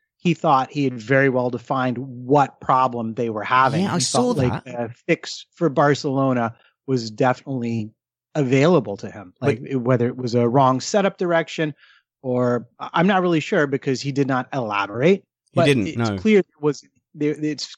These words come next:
Speaker 1: clear from his point of view, there was an issue with the car, and that, that issue seems to have been identified and is correctable. So, you know, I would be surprised to see him languishing that far behind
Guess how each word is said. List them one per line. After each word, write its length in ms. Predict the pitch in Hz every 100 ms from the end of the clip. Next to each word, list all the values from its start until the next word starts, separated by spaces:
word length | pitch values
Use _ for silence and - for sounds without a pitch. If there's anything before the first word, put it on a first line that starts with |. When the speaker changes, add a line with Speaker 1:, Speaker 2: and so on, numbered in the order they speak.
| _
Speaker 1:
clear 220 | 208 185
from 160 | - 139
his 260 | - 202
point 220 | - 139 139
of 80 |
view, 220 | 135 131 123 _ _
there 100 | 156
was 160 | 147 139
an 100 | 139
issue 280 | 160 151 143
with 180 | 139
the 80 | 143
car, 460 | - 120 113 104 107 _ _ _ _ _
and 240 | 147 131 123
that, 360 | 120 113 156
that 200 | 127 127 147
issue 380 | 143 - 131
seems 340 | 127 - 143 127
to 80 | 135
have 100 | 120
been 160 | 127
identified 760 | 127 127 120 131 131 117 113 113
and 180 | 131 120
is 160 | 110
correctable. 800 | - 123 113 110 - 107 - -
So, 380 | - 143 123 127 _ _ _
you 100 | 180
know, 60 | 143
I 120 | 165
would 140 | 185
be 120 | 147 156
surprised 560 | 156 - 151 143 -
to 60 | 147
see 180 | - 151
him 140 | 135
languishing 720 | 127 123 135 139 131 123 131
that 180 | 120 117
far 200 | - 120
behind 500 | 117 107 110 104 101